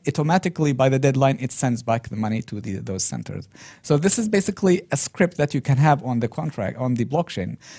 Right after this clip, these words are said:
And blockchains allow storing smart contracts, such as in the case of a very popular, uh, blockchain called Ethereum. And it also allows storing content, general content. So you can store programs. And in this case,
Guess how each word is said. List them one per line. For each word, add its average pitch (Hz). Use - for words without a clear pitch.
And 131
blockchains 170
allow 147
storing 139
smart 180
contracts, -
such -
as 104
in 104
the 107
case -
of 104
a -
very 120
popular, 120
uh, 104
blockchain 110
called 101
Ethereum. 117
And 175
it 175
also 214
allows 143
storing 131
content, 131
general 120
content. -
So 139
you 147
can 160
store 165
programs. 101
And 135
in 156
this 202
case, 139